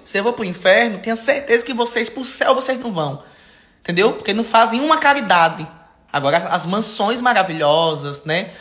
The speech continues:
Os ternos maravilhosos, os Rolex, uns carros maravilhosos, né? Cadê?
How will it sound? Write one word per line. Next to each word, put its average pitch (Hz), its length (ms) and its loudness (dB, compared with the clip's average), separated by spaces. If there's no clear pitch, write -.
Os - 200 -10
ternos 185 500 0
maravilhosos, 160 840 -2
os 120 40 -12
Rolex, 143 540 0
uns 147 200 -10
carros 185 460 0
maravilhosos, 147 880 0
né? 170 220 -4
Cadê? 233 440 2